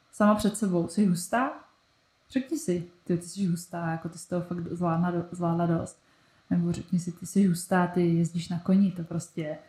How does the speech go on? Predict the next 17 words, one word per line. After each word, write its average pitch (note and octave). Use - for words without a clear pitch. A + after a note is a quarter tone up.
hrozně, F3+
hrozná F3+
spousta F3
lidí E3+
se F3+
koní F#3
bojí." F#3+
Jo? -
To G3
je G#3
hrozně F#3+
hustý G3
jezdit A3
na G3
koni F#3
vlastně. F3
Jo? -